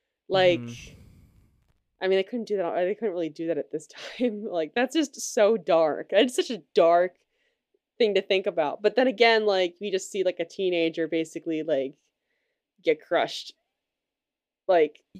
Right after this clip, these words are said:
Speaker 2: Yeah, and
Speaker 1: <laughs>
Speaker 2: this is, this is one of the moments, too, where I'm, like, kind of morbidly curious to see how this will translate in the live action series.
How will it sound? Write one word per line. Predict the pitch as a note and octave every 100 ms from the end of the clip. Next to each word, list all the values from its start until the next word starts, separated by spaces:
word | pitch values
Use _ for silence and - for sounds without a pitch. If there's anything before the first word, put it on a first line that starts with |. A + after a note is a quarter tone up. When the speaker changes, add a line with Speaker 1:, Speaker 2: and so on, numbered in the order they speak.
| _ -
Speaker 2:
Yeah, | F#3 G3+ G#3+
and | D#4+ F#3+
Speaker 1:
<laughs> |
Speaker 2:
this | G3 B3
is, | A3 F3+
this | D#3 F3+
is | G3+ G#3
one | G3
of | F#3+
the | F3
moments, | C#3 C#3 C3+
too, | - C#3+
where | C3 C3+
I'm, | C3
like, | C3 C3
kind | D3+
of | C3+
morbidly | B2+ C3 C#3 C#3+ C#3
curious | B2 C3+ B2+ C3 -
to | C3
see | - C3
how | B2 B2+ B2+ B2+ B2+ B2+ B2+
this | B2+ -
will | C3
translate | - B2 B2+ C3+ A#2+
in | A#2
the | A#2+
live | B2 A#2+
action | A2+ C3 F#3
series. | F#3+ G3+ G3+ G3+ G#3+ G#3